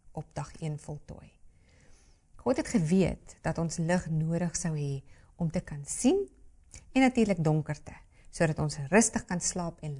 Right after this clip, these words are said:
lekker kan snork. Jy hoef dus glad nie bang te wees vir die donker nie. Die Bybel sê, "En dit was aand en dit was môre, die eerste dag." Het jy gesien wat word eerste genoem? Die aand of die môre?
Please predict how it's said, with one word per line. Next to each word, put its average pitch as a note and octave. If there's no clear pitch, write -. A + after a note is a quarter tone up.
lekker C#3
kan C#3+
snork. -
Jy G#3
hoef B3+
dus A3+
glad G3+
nie E3+
bang C#3+
te C#3+
wees -
vir -
die C#3+
donker -
nie. -
Die F#3
Bybel G3
sê, G3+
"En F3+
dit E3+
was -
aand G#3+
en F#3+
dit F#3+
was G3
môre, C#3
die D3
eerste C#3+
dag." -
Het F3
jy E3+
gesien B3
wat F3
word -
eerste -
genoem? D3+
Die E3
aand F3
of E3
die F3
môre? D3